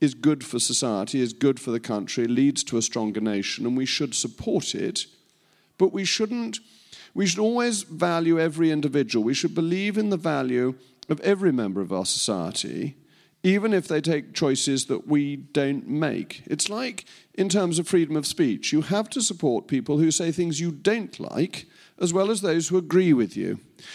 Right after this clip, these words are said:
And if we can get that tone right, then I can think we can be more supportive of the family. But I think those of us who remember the nineteen nineties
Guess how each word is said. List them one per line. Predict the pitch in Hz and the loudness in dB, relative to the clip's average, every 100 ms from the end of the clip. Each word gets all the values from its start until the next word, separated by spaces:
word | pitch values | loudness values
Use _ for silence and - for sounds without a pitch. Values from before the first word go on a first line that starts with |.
| - | -6
And | - 196 | 0 0
if | 233 | 2
we | 311 | 2
can | 277 | 2
get | 240 233 | 2 0
that | 196 170 - | 0 -2 -4
tone | - - 208 202 156 | -4 2 4 4 2
right, | 101 - - 151 - - _ _ _ - | 0 -2 -4 -2 -2 -4 _ _ _ 0
then | 165 190 | 2 2
I | 196 | 0
can | 196 160 | 0 0
think | 175 147 | 0 2
we | 151 | 0
can | 143 156 | 2 0
be | 143 | 2
more | 143 143 | 2 0
supportive | 139 139 151 131 131 | 0 0 0 0 -2
of | 120 | -4
the | 127 | -4
family. | 127 202 185 101 58 90 156 - - - - - | -2 0 0 -2 -4 -2 -4 -4 -20 -20 -20 0
But | 160 165 | 2 4
I | 175 | 2
think | 208 196 - - | 0 -2 -6 0
those | 170 196 185 | 2 4 2
of | 160 | 2
us | 151 - | 0 2
who | 160 | 2
remember | 143 147 170 190 135 | 2 2 2 2 0
the | 101 98 | 0 0
nineteen | 95 98 113 98 | 0 0 0 0
nineties | 92 85 - 90 90 123 | 0 -2 -4 -4 -2 -2